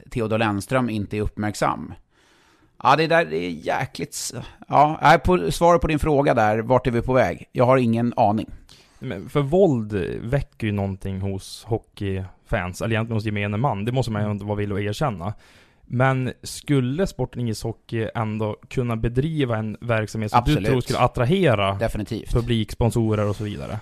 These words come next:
Speaker 1: Men om du
Speaker 2: Utan
Speaker 1: tittar,
Speaker 2: tacklingarna?
Speaker 1: ja, men titta, när jag växte upp, jag satt ju och tittade på tacklingsvideo från N H L, liksom.
Speaker 2: Ja, klassiskt.
Speaker 1: Ja, ja, precis. Men vem gjorde inte det? Det var ju liksom Scott Stevens, sitta och kolla på de tacklingarna.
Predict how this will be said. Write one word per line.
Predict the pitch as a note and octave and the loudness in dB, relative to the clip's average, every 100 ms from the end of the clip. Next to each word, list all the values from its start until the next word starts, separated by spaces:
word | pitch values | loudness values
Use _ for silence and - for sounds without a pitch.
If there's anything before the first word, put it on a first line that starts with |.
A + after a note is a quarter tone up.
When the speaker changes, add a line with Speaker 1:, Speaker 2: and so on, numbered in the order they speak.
| - - | -10 -2
Speaker 1:
Men | C3 | 2
om | C3 | 4
du | |
Speaker 2:
Utan | C3 C#3+ | 6 6
Speaker 1:
tittar, | C#3 A#2+ | 6 2
Speaker 2:
tacklingarna? | B2 - B2+ D#2 G2+ | 0 0 -6 -6 -2
Speaker 1:
ja, | D3 | 2
men | C#3+ | 2
titta, | D3 C#3+ C#3 | 2 2 4
när | C#3+ | 6
jag | C#3+ | 6
växte | B2+ - F#2 | 4 -2 -6
upp, | E2+ B2 | 0 0
jag | B2 | 2
satt | A#2+ | 0
ju | B2 | -2
och | |
tittade | A#2 - G#2+ | -4 -4 -4
på | |
tacklingsvideo | - G#2+ - - F#2+ - G#2+ B2+ G2 F2+ E2+ | -2 -4 -4 -8 -6 -4 -4 -4 -4 -6 -6
från | G2 | -6
N | F#2+ G2 | -4 -2
H | |
L, | G#2+ - B1+ | -4 -4 -10
liksom. | - - G2+ | -16 -12 -8
Speaker 2:
Ja, | G2 | -8
klassiskt. | - G2+ A2+ - - | -6 -4 -6 -8 2
Speaker 1:
Ja, | C#3+ E3 | 6 6
ja, | |
precis. | D#3+ C#3 G2 - | 4 -2 -2 -4
Men | D3+ E3 D#3+ | 0 2 4
vem | D#3 D#3+ | 4 4
gjorde | D3+ | 4
inte | D3 D3 | 2 2
det? | E3 A2 | 0 0
Det | C3 | 0
var | C#3 | 2
ju | C3+ | 2
liksom | B2 - A#2+ A#2+ A#2+ A#2 | 2 0 2 2 0 -4
Scott | - - B2 | -6 -4 -4
Stevens, | - C3+ C3+ D3 G#2+ G#2 - - - | -4 -2 0 0 -2 -4 -6 -8 -8
sitta | - - B2+ | -8 -6 -2
och | |
kolla | B2+ A2 | -2 2
på | |
de | B2+ C3+ | 2 2
tacklingarna. | A#2+ - G#2 G2+ | 2 0 -6 -4